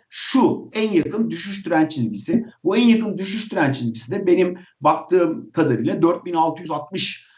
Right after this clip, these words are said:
e, puan seviyesinden geçiyor. Dört bin altı yüz altmış puan seviyesinin aşılması halinde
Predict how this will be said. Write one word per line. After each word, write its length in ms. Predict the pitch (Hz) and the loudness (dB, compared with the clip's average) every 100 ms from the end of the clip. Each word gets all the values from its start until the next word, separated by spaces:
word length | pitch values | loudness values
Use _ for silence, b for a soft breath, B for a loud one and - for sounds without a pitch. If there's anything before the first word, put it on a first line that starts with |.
| b | b
e, 280 | - 131 131 | -2 2 2
puan 260 | 131 156 185 | 4 4 4
seviyesinden 800 | 170 151 151 143 147 147 143 | 2 4 4 2 -2 0 0
geçiyor. 360 | 123 107 95 110 | 0 -2 -4 -2
Dört 240 | 143 147 | 0 0
bin 80 | 160 | 0
altı 300 | 160 156 156 | 2 2 0
yüz 120 | 156 | -4
altmış 420 | 147 147 226 226 - | -4 -6 -4 -6 -2
puan 220 | 151 135 | 0 0
seviyesinin 760 | - 139 139 135 - 208 226 | 0 0 0 0 0 0 0
aşılması 640 | 156 151 170 175 175 175 208 | -2 -2 0 2 2 2 4
halinde 640 | 135 127 113 113 - - | 4 4 2 0 -2 -2